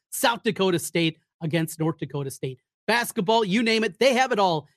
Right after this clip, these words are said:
at Bet Online. And if you love sports podcasts and, well, you're hanging out with me, I think you do,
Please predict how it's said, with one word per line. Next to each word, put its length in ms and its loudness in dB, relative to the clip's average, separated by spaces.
at 260 -6
Bet 260 -6
Online. 560 -4
And 280 4
if 140 -2
you 80 -2
love 180 2
sports 320 -6
podcasts 520 2
and, 160 4
well, 80 0
you're 80 4
hanging 220 4
out 100 0
with 120 -8
me, 320 2
I 80 -14
think 220 -8
you 60 -8
do, 360 2